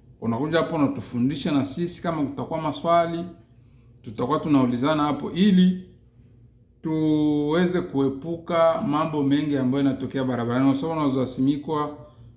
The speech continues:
eh, na polisi au polisi wa Marekani, waanza kutafutia mkalimani ama interpreter, lakini wewe hujui kuongea kisheria zaidi,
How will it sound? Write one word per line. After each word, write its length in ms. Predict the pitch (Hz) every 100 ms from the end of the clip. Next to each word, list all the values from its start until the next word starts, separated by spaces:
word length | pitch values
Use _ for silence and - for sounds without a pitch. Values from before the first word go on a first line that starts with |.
| - -
eh, 300 | 117 117 117
na 480 | 120 117 113 113 110 -
polisi 800 | 117 113 143 170 - - 165 160 - - - - - _
au 300 | 135 147 135
polisi 260 | 120 131 165
wa 60 |
Marekani, 680 | 139 117 110 139 147 151 151 151 - - - _ - -
waanza 360 | 123 127 120 123
kutafutia 920 | 113 123 - - 170 165 165 160 151
mkalimani 960 | 135 127 127 127 127 143 160 160 160 151
ama 260 | 156 151
interpreter, 1040 | 139 127 131 - 147 165 170 170 165 160 - - - -
lakini 320 | 143 139 202 180
wewe 240 | 185 190
hujui 760 | 165 127 127 180 175 143 151 - -
kuongea 600 | - 147 139 135 139 170
kisheria 640 | 160 117 - 127 127 151 131
zaidi, 580 | 110 117 127 120 113